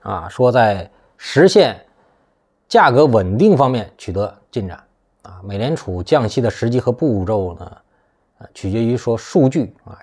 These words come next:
前景以及风险平衡等等。这个鲍威尔讲话中表现的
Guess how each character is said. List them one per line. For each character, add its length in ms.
前 280
景 200
以 80
及 220
风 260
险 160
平 180
衡 140
等 100
等。 100
这 160
个 180
鲍 180
威 100
尔 80
讲 140
话 80
中 220
表 200
现 180
的 340